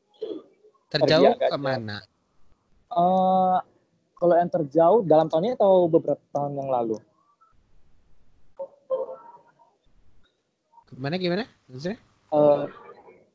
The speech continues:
Speaker 2: me-, Bang Soli kan tanya terjauh kemana. Nah, terjauhnya
Speaker 1: Hmm.
Speaker 2: itu di tahun ini atau boleh tahun-tahun yang sebelumnya?
Speaker 1: Tahun ini kemana emang?
Speaker 2: Kalau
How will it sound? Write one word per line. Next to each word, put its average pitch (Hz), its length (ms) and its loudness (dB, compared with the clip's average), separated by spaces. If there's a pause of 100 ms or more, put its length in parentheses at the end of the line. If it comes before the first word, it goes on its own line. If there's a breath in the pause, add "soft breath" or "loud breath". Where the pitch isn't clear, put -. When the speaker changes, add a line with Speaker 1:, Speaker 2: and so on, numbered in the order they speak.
(180)
Speaker 2:
me-, 151 560 4
Bang 151 160 0
Soli 165 160 -4
kan 202 160 -6
tanya 131 320 -8 (320)
terjauh 151 320 2
kemana. 123 400 -6
Nah, 117 160 -12 (480)
terjauhnya 143 640 2
Speaker 1:
Hmm. - 80 -6
Speaker 2:
itu 233 160 -4
di 143 160 0
tahun 131 320 2
ini 131 160 -6
atau 151 480 2
boleh 139 240 4
tahun-tahun 139 420 -2
yang 135 140 -4
sebelumnya? 120 480 -8 (1040)
Speaker 1:
Tahun 131 160 -6
ini 156 240 -6 (240)
kemana 113 320 -10
emang? 101 160 -14 (560)
Speaker 2:
Kalau 143 320 2